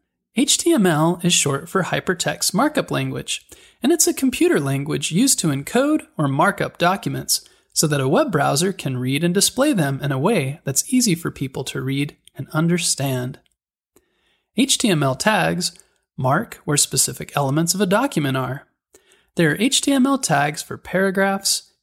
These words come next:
images, links, and most of the other things that you would see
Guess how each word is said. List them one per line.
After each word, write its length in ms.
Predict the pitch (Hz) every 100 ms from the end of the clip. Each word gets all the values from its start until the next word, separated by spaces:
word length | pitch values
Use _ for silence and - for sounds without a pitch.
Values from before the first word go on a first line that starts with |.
| _ -
images, 640 | 175 180 214 208 202 -
links, 520 | 165 143 175 190 - - - - _ _ 151
and 140 | 143
most 320 | 240 311 -
of 100 | 151
the 160 | 135 131
other 240 | 156 156
things 380 | 135 139 131 131
that 100 | 151
you 120 | 139
would 140 | 131 123
see 360 | - 190 135